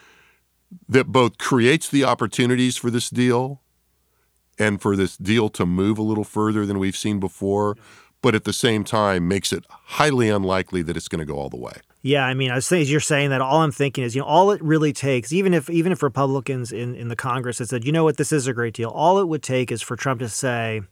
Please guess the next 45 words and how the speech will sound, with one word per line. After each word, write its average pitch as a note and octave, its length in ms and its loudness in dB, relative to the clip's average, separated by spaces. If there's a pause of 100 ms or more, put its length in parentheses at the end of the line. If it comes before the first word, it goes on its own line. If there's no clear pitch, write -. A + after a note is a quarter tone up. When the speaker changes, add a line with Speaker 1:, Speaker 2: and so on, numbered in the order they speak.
(540)
Speaker 2:
"They're B2+ 100 0
caving D3+ 360 4
to C#3 60 2
Biden." C3+ 440 2 (580)
Speaker 1:
Right, D3 160 6
well, D3 220 6
that's, A#2 320 0
you C3 80 4
Speaker 2:
And E3 80 6
Speaker 1:
know, E3+ 60 4
Speaker 2:
that's C3+ 100 4
basically F3 400 4
Speaker 1:
which A#3 80 6
Speaker 2:
said, C4+ 160 10
Speaker 1:
is A#3 80 10
Speaker 2:
and - 80 8
Speaker 1:
what C3 100 8
he B2 60 4
Speaker 2:
that's, - 60 0
Speaker 1:
said, E3+ 200 4
Speaker 2:
and E3+ 100 4
that's, E3+ 140 4
Speaker 1:
yeah. D#3 120 6
Speaker 2:
and F3 80 6
that's F#3+ 140 4
all A#3+ 140 6
it - 80 0
takes, C4 300 4
and D3 80 0
that's D3 180 -2
the D#3 100 4
end D3+ 120 0
of C#3+ 60 4
that, G#2+ 380 0
right? A#2+ 240 0
Speaker 1:
Yeah, F2+ 260 4
and, B2 300 4
and A#2 720 0 (640)
Speaker 2:
It C3+ 40 -6
doesn't D3 180 0
matter D3 240 4
what C3+ 140 0
the B2+ 40 -4
bill B2 160 0
does G#2+ 720 -4